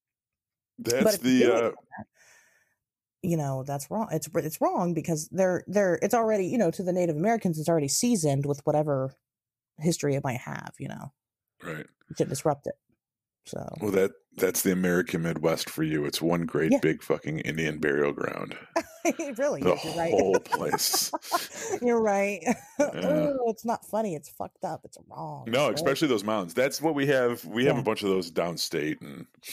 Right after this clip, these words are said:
Speaker 1: you know, they're, they're kinda all over the Midwest. But
Speaker 2: They're
Speaker 1: that's the
Speaker 2: cool. I mean, it's, it's
Speaker 1: Yeah.
Speaker 2: a cool, it's, it's a cool place to go to, but it's, it's still pretty, because it is,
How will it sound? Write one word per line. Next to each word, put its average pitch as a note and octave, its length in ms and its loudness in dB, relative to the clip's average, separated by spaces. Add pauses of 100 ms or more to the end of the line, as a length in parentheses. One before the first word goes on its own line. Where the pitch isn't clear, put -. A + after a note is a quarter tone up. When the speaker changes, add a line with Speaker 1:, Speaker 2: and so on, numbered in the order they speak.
(260)
Speaker 1:
you F2+ 160 -4
know, C#2+ 220 -4 (880)
they're, F#2 180 0
they're F#2 120 0
kinda F2+ 240 -2
all D#2 180 0
over D2 100 -6
the D2 80 -6
Midwest. C#2 580 -6 (460)
But F2 200 2
Speaker 2:
They're D#3 80 6
Speaker 1:
that's - 80 2
the G#4+ 160 4
Speaker 2:
cool. D3 400 0
I C4 40 4
mean, C4+ 160 0
it's, - 220 0
it's - 140 0
Speaker 1:
Yeah. - 60 -2
Speaker 2:
a - 40 -4
cool, D4+ 240 2
it's, - 220 0
it's - 180 0
a B3+ 60 0
cool C4+ 180 -2
place C4+ 220 0
to A3 100 -6
go A3+ 140 4
to, G#3+ 140 2
but F3 120 4
it's, D#3 220 -4
it's D#3 240 0
still F3+ 220 0
pretty, E3 360 0
because F#3 260 2
it F#3 80 0
is, G3+ 280 2